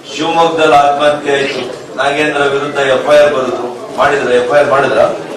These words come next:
ಎಲ್ಲ ಇಲ್ಲಿದೆ, ಯಾರು ಹಿರಿಯಲ್ಲಿ ಆಗಿತ್ತು ಎಲ್ಲ ಇವರು ಕೊಡಿ, ಎಲ್ಲನೂ ನೀವು ತಗೊಂಡು ನೋಡಿ.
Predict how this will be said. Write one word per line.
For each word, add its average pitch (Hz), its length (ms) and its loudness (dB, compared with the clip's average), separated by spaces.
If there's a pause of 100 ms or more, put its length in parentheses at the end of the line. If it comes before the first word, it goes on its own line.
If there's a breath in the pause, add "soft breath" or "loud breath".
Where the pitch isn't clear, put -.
(1200)
ಎಲ್ಲ 302 400 6
ಇಲ್ಲಿದೆ, - 560 2 (520)
ಯಾರು - 280 4
ಹಿರಿಯಲ್ಲಿ 147 380 2
ಆಗಿತ್ತು 120 600 -2 (400)
ಎಲ್ಲ 165 300 2
ಇವರು 151 320 2
ಕೊಡಿ, 139 320 -4 (2750)
ಎಲ್ಲನೂ 160 420 2
ನೀವು 139 160 -4
ತಗೊಂಡು 156 360 -2
ನೋಡಿ. 147 260 0